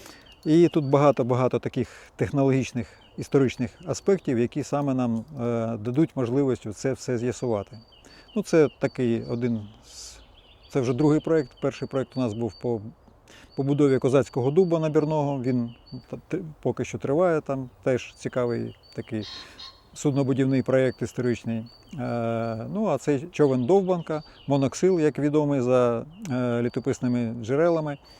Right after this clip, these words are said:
Е, саме тип судна, який був дуже поширений на Подніпров'ї. І навіть саме з таких, е, основ човнів, але великих, робили,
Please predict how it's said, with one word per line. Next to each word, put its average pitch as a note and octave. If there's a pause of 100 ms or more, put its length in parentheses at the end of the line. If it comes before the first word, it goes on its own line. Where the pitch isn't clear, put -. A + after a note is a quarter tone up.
(1080)
Е, C3
саме D3+
тип D3
судна, F3
який D3+
був C#3
дуже D3
поширений B2+ (360)
на D3+
Подніпров'ї. B2
І D#3
навіть C#3+
саме C#3
з -
таких, C3
е, A#2 (560)
основ C#3 (260)
човнів, E3+
але C#3+
великих, D3+ (260)
робили, C#3+